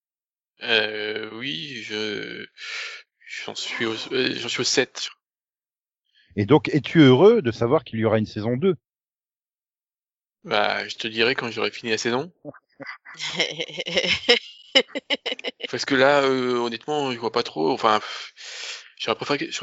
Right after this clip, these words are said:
Speaker 1: je crois que j'aurais quand même préféré faire un truc unique. Parce que, en fait, c'est, c'est en train de tirer en longueur. Je vois, euh, où ils peuvent faire une saison deux, mais, pff, ouais.
Speaker 2: Ouais.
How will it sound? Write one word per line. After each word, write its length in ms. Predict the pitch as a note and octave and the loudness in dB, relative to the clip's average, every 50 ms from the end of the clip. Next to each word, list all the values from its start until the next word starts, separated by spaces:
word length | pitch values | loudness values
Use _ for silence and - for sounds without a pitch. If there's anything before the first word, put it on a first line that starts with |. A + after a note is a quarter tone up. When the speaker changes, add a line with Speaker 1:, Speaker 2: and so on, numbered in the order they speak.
| - | -10
Speaker 1:
je 60 | - - | -8 -6
crois 100 | - G#2+ | -4 -4
que 60 | - B2 | 0 0
j'aurais 160 | A2 G#2+ A2 | 0 0 -2
quand 120 | - B2 | -4 -6
même 100 | B2 C3 | -6 -6
préféré 440 | - - C3 - - B2 D3+ D#3 C3 | -8 -10 -8 -6 -6 -4 -2 -2 -4
faire 220 | - - A#2 A2 | -4 -6 -6 -4
un 160 | A2+ G#2+ G#2 G2+ | -2 -2 -2 -4
truc 220 | - - - - - | -6 -8 -10 -8 -6
unique. 400 | B2 A#2+ A#2+ C3 D3 - - - _ _ _ _ _ _ _ _ _ _ _ _ _ _ _ _ _ - | -6 -4 -4 -6 -6 -10 -12 -14 _ _ _ _ _ _ _ _ _ _ _ _ _ _ _ _ _ -12
Parce 140 | - - - | -10 -6 -2
que, 460 | - A#2+ A#2 A#2+ A#2 A2+ A2+ A#2 A2+ | 2 2 4 4 4 4 4 4 4
en 80 | A2+ A2 | 2 2
fait, 160 | - A#2 - | 0 -2 -4
c'est, 300 | - - A#2 G#2+ G#2+ G2+ | -4 -4 -2 -2 0 0
c'est 100 | - G#2 | 0 -2
en 60 | G#2 | -4
train 120 | - - G#2+ | -4 -6 -8
de 40 | - _ _ _ - | -10 _ _ _ -6
tirer 260 | - - D3+ D3+ D3 | -4 0 2 4 6
en 80 | C#3 B2+ | 6 6
longueur. 400 | A#2+ A2+ A2+ C3 D#3 F3 D3 - _ _ _ _ _ _ _ _ _ | 6 6 4 4 4 2 -2 -8 _ _ _ _ _ _ _ _ _
Je 200 | - - - C3 | -10 -2 2 2
vois, 300 | B2 A2+ A2+ B2 C#3+ E3 E3+ | 2 4 6 6 6 8 8
euh, 400 | D#3 C#3+ C3 B2 A#2 A#2 A#2 A#2 | 6 6 6 4 4 2 2 0
où 560 | C3 C3 C3 C3+ C#3+ D3+ C#3+ B2+ B2 A#2+ A#2+ | -2 -2 -2 -2 -2 -2 -2 -4 -6 -6 -8
ils 80 | A#2+ A2+ | -4 -2
peuvent 160 | - A2+ - | -2 -2 -2
faire 200 | - - B2+ A#2 | -2 0 0 0
une 80 | A#2 A#2 | 0 -2
saison 260 | - - A2+ A#2 A#2 | -6 -4 -4 -4 -4
deux, 220 | A#2 C#3 D#3+ E3 C#3 | -4 -4 -4 -4 -4
mais, 440 | A#2 A2 A#2 A#2 A2+ A2 G#2+ A2+ | -4 -4 -4 -4 -4 -4 -4 -6
pff, 280 | - - - - - - - - - - - - - - - - - - - - - - _ _ _ _ _ _ _ _ _ _ _ _ _ _ _ _ _ _ _ _ _ _ _ - - - - - - - - - _ _ _ _ - - - _ _ _ _ _ _ _ _ _ _ _ _ _ _ - | -8 -12 -14 -16 -10 -6 -4 -2 -2 -4 -4 -8 -10 -10 -10 -10 -12 -12 -14 -16 -18 -20 _ _ _ _ _ _ _ _ _ _ _ _ _ _ _ _ _ _ _ _ _ _ _ -8 -8 -8 -8 -10 -14 -16 -18 -20 _ _ _ _ -18 -18 -18 _ _ _ _ _ _ _ _ _ _ _ _ _ _ -8
ouais. 460 | B2 A#2+ A#2 A#2 A#2+ A#2+ B2 B2+ C3 | -6 -2 0 2 4 4 6 6 4
Speaker 2:
Ouais. 120 | B2 G#2 | 4 2